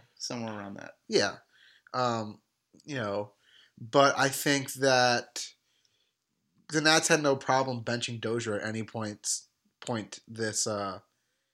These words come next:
Speaker 2: this season. And I don't think they'll, if Kieboom makes a big splash early in April, they'll have a problem benching Castro and having him just kinda play a bench role, um, as well. I think,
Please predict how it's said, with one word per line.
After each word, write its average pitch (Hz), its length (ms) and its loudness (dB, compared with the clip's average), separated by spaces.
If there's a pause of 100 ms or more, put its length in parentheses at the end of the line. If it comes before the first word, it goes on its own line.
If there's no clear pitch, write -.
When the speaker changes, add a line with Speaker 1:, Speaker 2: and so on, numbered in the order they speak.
(400)
Speaker 2:
this 120 180 0
season. 113 500 -4 (420)
And 135 80 -4
I 131 60 -2
don't 135 120 -4
think 143 160 -8
they'll, 135 140 0
if 131 300 -4 (140)
Kieboom 135 380 0
makes 127 220 -2
a 123 60 -4
big 117 340 -4
splash 120 520 -2
early 120 220 -2
in 113 80 -8
April, 123 500 -4 (580)
they'll 127 100 4
have 120 140 0
a 117 60 -4
problem 113 440 -2
benching 113 300 -6
Castro 110 640 -6 (540)
and 117 100 -8
having 110 260 -4
him 113 140 -6
just 107 140 -12
kinda 117 160 -4
play 104 140 -4
a 110 60 -4
bench 107 320 -10
role, 117 320 -6 (800)
um, 117 580 -2 (1040)
as 110 140 -8
well. 117 220 -2
I 101 100 -2
think, 110 420 -10